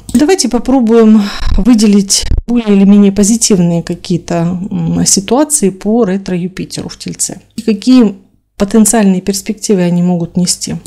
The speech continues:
Но напомню, всегда напоминала и буду напоминать, что не все могут воспользоваться из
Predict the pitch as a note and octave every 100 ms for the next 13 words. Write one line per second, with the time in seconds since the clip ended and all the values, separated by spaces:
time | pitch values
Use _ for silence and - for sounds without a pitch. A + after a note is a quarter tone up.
0 | - E4+ E4+ - G#3+ F#3 F3+ - - G#3
1 | G3 F3+ E3+ F#3 F#3 A3+ D4+ A#3+ G3+ G3+
2 | G3 G3 F#3 F3+ E3 E3+ - _ - -
3 | G3 C#4 D4 - G3 F#3 F3 G3 _ _
4 | _ - - - - A3 B3+ A#3 G3+ G3
5 | - F#3+ G3 A3+ B3 B3+ - C#4 C4+ -
6 | - G#3+